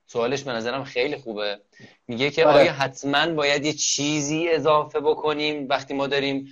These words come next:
Speaker 1: خودمون رو معرفی می‌کنیم به عنوان یک دانشجوی، یک
Speaker 2: مهم.
Speaker 1: کاندیدای دکتر برای شخص؟
Speaker 2: مهم. مهم.
Speaker 1: یا اینکه می‌تونیم
Speaker 2: مهم.
Speaker 1: من بگیم: "آقا، شما داری تو این زمینه کار می‌کنی، منم تو همین زمینه خیلی تخصص دارم، اینم رزومم، می‌خوام بیام باهات همکاری کنم"؟
Speaker 2: نه، نمیشه.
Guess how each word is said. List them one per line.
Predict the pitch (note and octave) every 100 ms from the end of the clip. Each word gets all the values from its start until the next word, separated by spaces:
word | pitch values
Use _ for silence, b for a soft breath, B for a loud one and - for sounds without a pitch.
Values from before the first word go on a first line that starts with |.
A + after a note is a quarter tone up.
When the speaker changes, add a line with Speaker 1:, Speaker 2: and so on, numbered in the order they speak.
| _
Speaker 1:
خودمون | - C3+ C3+
رو | C3+
معرفی | C3 C3 C3
می‌کنیم | C3+ C3+ C3
به | B2+
عنوان | B2+ B2+
یک | B2+ A#2
دانشجوی، | B2 A#2+ - B2+
یک | B2 A#2 - -
Speaker 2:
مهم. | C#3+
Speaker 1:
کاندیدای | C3 B2 B2 B2 A#2 A#2+
دکتر | - A#2+
برای | A#2+ A#2
شخص؟ | A2+ A#2 A2+ A2 C3+ - _
Speaker 2:
مهم. | D3
مهم. | C#3
Speaker 1:
یا |
اینکه | C#3 D3
می‌تونیم | E3 D3+ D#3
Speaker 2:
مهم. | E3+
Speaker 1:
من |
بگیم: | E3 E3
"آقا، | E3+ F3 C#3+ - _
شما | - D3+
داری | D#3+ D#3
تو | D#3
این | E3+
زمینه | D3+ C#3 C3 B2+
کار | C3 B2
می‌کنی، | A#2+ B2 B2+
منم | D#3 F3+
تو | E3
همین | C#3+ D#3+ F3+
زمینه | D#3+ D#3 C#3 D3
خیلی | D3 D#3+
تخصص | D#3+ C3+ C3 E3
دارم، | G#3 G#3
اینم | F3+ E3+
رزومم، | D3+ C#3 C3 A#2+ A2+ _ _
می‌خوام | C#3 E3
بیام | E3 D#3+
باهات | E3 D3+
همکاری | C3 B2 B2 B2
کنم"؟ | A#2 G#2 F#2 - _ _ _ -
Speaker 2:
نه، | F#3 E3 C#3
نمیشه. | D#3+ F#3 - G#2+